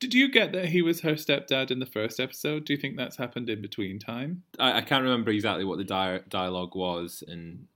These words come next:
Speaker 2: uh, in the second episode, but
Speaker 1: I thought it was her mum's boyfriend.
Speaker 2: Yeah. Um, either way, it's Danny Dyer.
Speaker 1: It's Danny Dyer. Can I just say, young Danny Dyer was so fit.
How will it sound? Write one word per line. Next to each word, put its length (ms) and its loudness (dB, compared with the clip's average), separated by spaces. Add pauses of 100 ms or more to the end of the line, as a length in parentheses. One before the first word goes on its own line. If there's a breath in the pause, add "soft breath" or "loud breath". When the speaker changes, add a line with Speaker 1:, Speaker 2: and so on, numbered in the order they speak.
Speaker 2:
uh, 580 -10
in 100 -10
the 80 -10
second 400 -10
episode, 720 -8 (120)
but 280 -6 (180 soft breath)
Speaker 1:
I 100 4
thought 220 4
it 40 2
was 140 0
her 140 0
mum's 260 -2
boyfriend. 680 -6
Speaker 2:
Yeah. 800 -2 (240)
Um, 640 -2
either 260 4
way, 280 2
it's 260 -4
Danny 300 -4
Dyer. 540 -12
Speaker 1:
It's 220 -6
Danny 300 0
Dyer. 380 0
Can 220 2
I 100 4
just 220 0
say, 440 4 (260)
young 280 -2
Danny 260 -2
Dyer 340 -4
was 200 -8
so 180 -6
fit. 400 -6